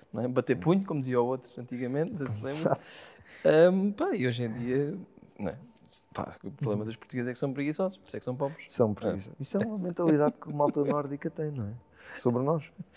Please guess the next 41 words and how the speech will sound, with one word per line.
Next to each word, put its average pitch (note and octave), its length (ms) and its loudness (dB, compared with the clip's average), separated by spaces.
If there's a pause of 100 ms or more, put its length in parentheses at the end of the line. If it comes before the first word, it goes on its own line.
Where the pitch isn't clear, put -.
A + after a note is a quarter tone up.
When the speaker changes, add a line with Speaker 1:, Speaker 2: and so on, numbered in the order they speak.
Speaker 1:
<laughs> - 500 8
Speaker 2:
Não B2 100 4
Speaker 1:
Malta - 20 4
Speaker 2:
trabalhamos. C3 420 12
Speaker 1:
nórdica, D#3 360 6
malta D3 300 4
nórdica D#3+ 540 4
e D#3 100 8
não - 60 -4
Speaker 2:
Pessoal D#3+ 260 12
da B2+ 60 12
Speaker 1:
só. A#2+ 80 12
Speaker 2:
Holanda. C3+ 560 6 (120)
Speaker 1:
Sim, D#4+ 260 4
Speaker 2:
Então. - 140 0
Speaker 1:
e, A#2 300 -6
e A#2+ 40 -6
C - 260 0
E G#2+ 120 6
Os D3 200 10
e - 20 -4
líderes A2 380 -4
de - 80 -20
partidos C#3 460 -6
e - 20 -12
não A2+ 100 -10
sei A#2+ 160 -2
o B2 40 -6
Speaker 2:
Sim, G3 200 6
Speaker 1:
quê, G2 100 -2
Speaker 2:
claro A#2+ 180 0
Speaker 1:
que C#3+ 60 -2
Speaker 2:
que C#3 60 -12
sim. - 160 -14 (300)
Já G2 60 -10
nem F#2+ 100 -8
falo - 220 -18
disso. - 120 -20
Speaker 1:
também C3+ 260 0
tem C3+ 140 -4 (100)
essa C#3+ 320 -8